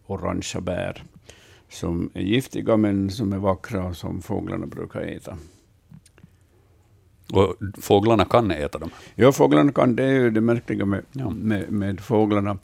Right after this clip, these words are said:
Speaker 1: Att, eh, medan vi däggdjur inte kan äta giftiga bär utan att, eh, må illa eller dö,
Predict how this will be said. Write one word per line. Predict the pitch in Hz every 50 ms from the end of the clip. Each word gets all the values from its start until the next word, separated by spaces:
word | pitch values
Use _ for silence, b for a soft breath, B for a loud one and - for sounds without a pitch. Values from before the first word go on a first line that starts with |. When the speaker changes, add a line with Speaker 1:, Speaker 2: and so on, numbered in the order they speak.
| B B B B B B B B B B B
Speaker 1:
Att, | - - 95 95 87 - -
eh, | 110 101 98
medan | 98 98 104 104 104 104 98
vi | 101 101
däggdjur | 101 107 104 107 107 104 107 104 101 95
inte | 98 95 95 95
kan | - - 98 95
äta | 95 95 92 - 101
giftiga | 92 95 92 92 - - 95 87 95 92
bär | 95 95 95 92 87 92 92
utan | 90 - - 104 92 95
att, | 95 92 - - 107
eh, | 98 98 104
må | 101 104 107 104 104 104 98 98 98
illa | 98 95 92 95 95 92 92 92 104 117 -
eller | 98 92 90 90
dö, | 90 90 92 92 90